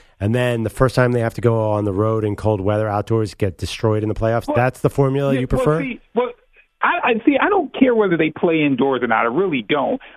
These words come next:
Speaker 2: But, but I just don't want weather to be the determining factor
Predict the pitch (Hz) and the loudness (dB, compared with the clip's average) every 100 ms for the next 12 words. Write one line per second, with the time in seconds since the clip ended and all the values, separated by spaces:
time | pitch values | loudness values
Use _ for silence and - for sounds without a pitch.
0 | - 208 190 202 202 208 247 277 202 190 | -4 -2 -2 -4 -2 0 0 -2 0 0
1 | 156 127 120 156 175 147 131 123 - _ | -2 -4 -2 0 0 0 0 -2 -6 _
2 | - 151 - 151 135 120 117 - 127 127 | -8 -6 -4 -2 -2 -4 -8 -8 -6 -6
3 | - - 156 131 120 - - 139 127 _ | -6 -4 -2 -2 -6 -6 -4 -2 -4 _
4 | 113 104 | -6 -4